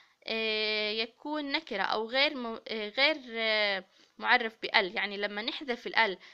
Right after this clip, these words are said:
ما التغيرات التي ستحصل على الماضي وعلى القاسي؟ سنقوم بحذف الياء والتعويض عنها بتنوين الكسر، ستصبح: "طويت صفحة ماض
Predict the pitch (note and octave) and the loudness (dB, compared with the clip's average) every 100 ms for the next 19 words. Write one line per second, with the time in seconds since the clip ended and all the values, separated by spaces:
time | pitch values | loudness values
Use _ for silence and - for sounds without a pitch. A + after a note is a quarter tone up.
0 | _ C4 E4+ - B3+ B3+ C4 C4 A#3+ A#3 | _ -2 -2 0 -4 2 2 2 -4 -6
1 | A3+ A3+ A3+ C4+ - A3+ G#3 G#3+ G#3+ A3 | -6 -12 -8 -8 -4 -2 2 4 4 0
2 | A#3+ A#3 F#3+ F3+ - B3 B3+ B3+ C4 B3+ | -2 -2 -4 -4 2 4 4 2 4 4
3 | A#3+ A#3+ A#3+ - - _ A#3+ B3+ B3+ D#4 | 4 -10 -10 -12 -20 _ -4 -4 -4 -2
4 | C#4 G#3 G#3 - C4 - G#3+ G3+ A3+ C4 | -2 -2 -6 -6 -6 -6 -12 -8 2 4
5 | C4+ - G3+ F#3+ - - G#3 G3+ - A3 | 4 2 -2 -2 0 -4 -6 -10 -6 -2
6 | A#3 C#4 A#3 B3+ C#4+ D#4 D#4+ A3+ C4 D4 | -2 -2 -2 -2 -2 0 -2 -2 -8 -8
7 | A3+ G#3 A3+ G#3+ - C4+ B3+ G#3 F3+ - | -8 -8 -4 -2 2 0 0 -10 -10 -12
8 | - - - _ - B3+ G#3+ G#3+ G#3+ D4+ | -16 -20 -20 _ 0 4 4 4 -4 -10
9 | - B3 D4 - - - - _ - B3+ | -10 0 0 0 -14 -20 -20 _ -2 4
10 | C#4+ G3 G#3+ G#3+ D4 - - G#3+ G#3 G#3+ | 4 2 -6 -2 -4 -4 -6 -2 -2 0
11 | B3+ F4+ F#4 | 2 2 2